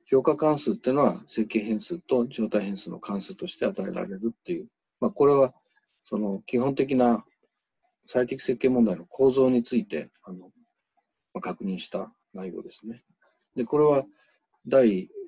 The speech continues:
えー、七章以降でも、あの、こういう構造を意識しながら、あの、考えていきます。それから次に、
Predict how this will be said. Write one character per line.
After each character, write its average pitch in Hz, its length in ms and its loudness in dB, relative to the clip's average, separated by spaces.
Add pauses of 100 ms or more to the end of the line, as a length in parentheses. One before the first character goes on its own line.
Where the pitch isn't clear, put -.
え 95 420 -8
ー、 107 40 -8
七 120 240 -2
章 127 300 4
以 131 100 -2
降 101 180 2
で 98 100 -2
も、 120 300 2 (100)
あ 92 120 -12
の、 90 240 -16 (560)
こ - 160 -2
う 101 60 0
い 95 120 -2
う 90 80 -4
構 98 220 -6
造 92 260 -4
を 123 160 4
意 117 60 4
識 - 160 -10
し - 140 -16
な 95 100 -6
が 117 80 0
ら、 104 180 -6 (380)
あ - 40 -18
の、 95 120 -18
考 87 260 -10
え - 60 -12
て - 100 -20
い - 20 -20
き - 120 -20
ま - 120 -20
す。 - 200 -20 (1800)
そ - 120 -10
れ 107 100 -2
か 110 140 -4
ら 107 280 -4
次 143 280 -4
に、 104 420 0